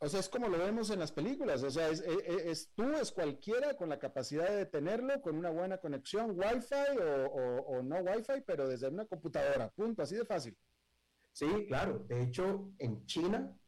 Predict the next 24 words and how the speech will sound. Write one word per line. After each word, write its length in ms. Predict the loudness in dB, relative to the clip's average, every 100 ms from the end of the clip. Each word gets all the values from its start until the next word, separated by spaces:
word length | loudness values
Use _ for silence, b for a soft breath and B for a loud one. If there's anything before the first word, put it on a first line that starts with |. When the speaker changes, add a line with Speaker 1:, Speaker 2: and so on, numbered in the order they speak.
| _ _ _ _
Speaker 2:
y 140 | 0
en 100 | 2
el 120 | 2 2
este 280 | 0 0
de 100 | 0
Europa 680 | 2 2 0 0 -2 -4 -8 -20
son 340 | -6 -2 -2 0
como 180 | 0
los 220 | 2 2 2
lugares 560 | 2 2 0 -2 -2
donde 240 | -2 0 -2
están 680 | -2 0 2 2 0 0
los 220 | 0 -2 -2
hackers 640 | -6 -2 0 0 -2 -4
un 120 | -4
poquitito 400 | -4 -2 -2 0
más 180 | 0 0
temidos, 540 | 0 2 4 4 2 2
Rusia 360 | 2 2 0
y 80 | 2
el 80 | 2
este 200 | -2 0
de 80 | 2
Europa. 420 | 2 2 -2